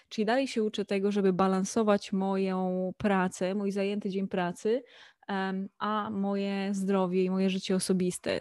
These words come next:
Uczę się tego. Natomiast to chyba te-, y, to chyba Elon Musk powiedział, że on nie ma balansu między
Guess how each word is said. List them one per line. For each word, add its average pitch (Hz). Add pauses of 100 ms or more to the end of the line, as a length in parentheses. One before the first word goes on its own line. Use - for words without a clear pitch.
Uczę 220
się 185
tego. - (420)
Natomiast 214
to 226
chyba 214
te-, 226 (300)
y, 190
to 208
chyba 208
Elon 220
Musk 202
powiedział, 180
że 185
on 208
nie 269
ma 196
balansu 185
między 180